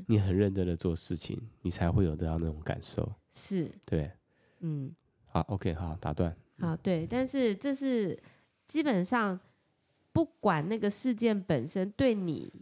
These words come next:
Speaker 2: 有好有坏，就是我们如果还是继续用好坏来定义的话，其实就是没有那个心灵的感受嘛。可是如果不要把这个事件当成有
Speaker 1: 成功失败。
Speaker 2: 是非来说，
Speaker 1: 是非，嗯。
Speaker 2: 就把它当成一个中性的事件，每个来到你生命中的事件，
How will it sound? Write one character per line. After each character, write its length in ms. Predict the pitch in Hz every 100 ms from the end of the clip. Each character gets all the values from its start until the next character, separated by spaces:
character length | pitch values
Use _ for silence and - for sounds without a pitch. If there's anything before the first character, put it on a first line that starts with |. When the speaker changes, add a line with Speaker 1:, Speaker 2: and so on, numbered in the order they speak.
| -
Speaker 2:
有 200 | 180 185
好 320 | 202 165 147
有 200 | 156 151
坏， 520 | - - 190 113 - -
就 120 | -
是 100 | 277
我 160 | 277 190
们 320 | 170 165 175 -
如 160 | 190 214
果 100 | 196
还 140 | 175
是 100 | 208
继 160 | 220 226
续 100 | 226
用 140 | 208
好 160 | 185 170
坏 200 | 202 190
来 120 | 156
定 300 | - 202 185
义 60 |
的 120 | 160 165
话， 240 | 175 151 -
其 120 | -
实 140 | 233 254
就 140 | 233
是 80 | 233
没 100 | 208
有 140 | 196
那 100 | 170
个 80 | 175
心 260 | 170 180 175
灵 160 | 147
的 80 | 151
感 220 | 147 - 190
受 240 | 180 143
嘛。 160 | - - _ _ - - _ _ -
可 80 |
是 140 | 214 294
如 100 | 277
果 140 | 208
不 180 | - -
要 120 | 233
把 120 | 220 156
这 120 | 202
个 120 | 202
事 160 | 190 202
件 360 | 196 185 160 - _ -
当 200 | 202 208
成 200 | 196 160
有 340 | 156 139 151 - _ _ _
Speaker 1:
成 160 | - 98
功 180 | 101 98
失 120 | -
败。 280 | 95 92 85
Speaker 2:
是 340 | - 214 190
非 460 | 185 185 160 160 170 -
来 260 | 180 151 160
说， 340 | - 170 151
Speaker 1:
是 60 | 156
非， 0 |
嗯。 0 |
Speaker 2:
就 120 | 220
把 140 | 202
它 100 | 170
当 220 | 208 214 220
成 80 |
一 80 | 185
个 80 | 196
中 240 | - 220
性 180 | 226 233
的 80 | 170
事 240 | 160 185
件， 320 | 165 175 156 -
每 120 | 170
个 100 | 175
来 120 | 185
到 160 | 202 233
你 60 | 165
生 180 | 196
命 160 | 208 214
中 180 | 180 185
的 120 | 160
事 260 | - 202 175
件， 320 | - 180